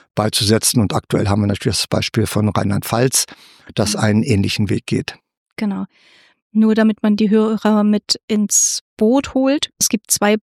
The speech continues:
Speaker 2: also Bremen hast du ja schon angekündigt oder angesagt. Zwei weitere Bundesländer haben ihre Bestattungsgesetze ein bisschen geändert. Das ist einmal Rheinland-Pfalz und Sachsen-Anhalt.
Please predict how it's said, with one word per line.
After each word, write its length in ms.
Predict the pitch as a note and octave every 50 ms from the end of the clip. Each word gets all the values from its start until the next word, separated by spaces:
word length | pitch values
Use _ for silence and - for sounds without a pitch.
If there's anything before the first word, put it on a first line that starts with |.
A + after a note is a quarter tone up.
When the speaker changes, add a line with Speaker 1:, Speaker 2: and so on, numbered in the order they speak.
| _ _ _ -
Speaker 2:
also 180 | G#3+ G#3 G3+ -
Bremen 360 | - G3+ G#3 A3 A3 A3 A3
hast 180 | G#3+ - -
du 60 | - G3+
ja 40 |
schon 200 | G3+ - - -
angekündigt 1080 | - G3+ A#3+ B3 B3+ B3+ A#3+ _ _ - - B3 B3 B3 B3 C4 C4+ - - - - - - -
oder 180 | A3 G3 E3
angesagt. 600 | D#3+ G3+ A3 G#3+ G#3 - G#3 G#3+ A#3 C4 - - - - -
Zwei 260 | - - - G#3+ G#3+ G#3
weitere 300 | G#3+ A3+ B3 - B3+ B3
Bundesländer 640 | G#3+ A#3 A#3 A3+ G#3 - A3+ A3 A3 A3 A3+ G#3
haben 380 | G3 G#3+ G#3+ G#3+ A3 A3 A3 -
ihre 720 | - A3 G#3+ G#3+ G#3+ G3+ - G3+ G3+ G#3 G#3+ G#3+ G#3 G3+ - _ _
Bestattungsgesetze 1080 | - G#3+ - - G#3+ - A3 G#3+ G3 - - G#3 G3 G#3 - - - G#3+ G#3 G3+ -
ein 200 | - G#3 G#3 G#3
bisschen 280 | G3+ G#3+ G3+ - A3 G#3+
geändert. 400 | G3 - - B3+ C4 C4 A#3+ -
Das 120 | G#3 G#3
ist 140 | G#3+ G3+ -
einmal 320 | - G3+ G#3 G#3 G#3 G#3 G#3
Rheinland-Pfalz 1000 | - G3+ G#3 G#3 G3+ F#3+ G3 G3 - - - A3 A#3+ C#4 D4 - - - - -
und 180 | - G#3 G#3 -
Sachsen-Anhalt. 800 | - G3+ - - - - G#3 G#3+ A#3 G#3+ A#3+ A#3+ A#3 A#3 A#3